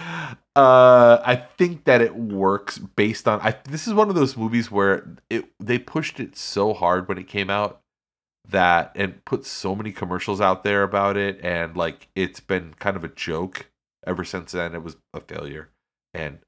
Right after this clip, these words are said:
it was a bad movie, but, uh, uh, two thousand ten's Repo Men, starring, um,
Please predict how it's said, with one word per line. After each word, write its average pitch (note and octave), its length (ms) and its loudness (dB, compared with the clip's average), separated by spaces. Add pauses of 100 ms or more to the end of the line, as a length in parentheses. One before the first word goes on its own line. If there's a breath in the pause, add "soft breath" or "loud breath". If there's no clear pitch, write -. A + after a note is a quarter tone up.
it A#2 60 2
was A2+ 120 2
a F#2 60 0
bad D2+ 340 -4
movie, D2+ 280 -12
but, D2+ 260 -8
uh, D2+ 140 -6 (760)
uh, F2+ 360 0 (140)
two D3 180 -4
thousand C3+ 340 -2
ten's G#2 380 -6
Repo F2+ 640 -6
Men, D2 360 -10 (340)
starring, F#2 560 0
um, D#2+ 380 -4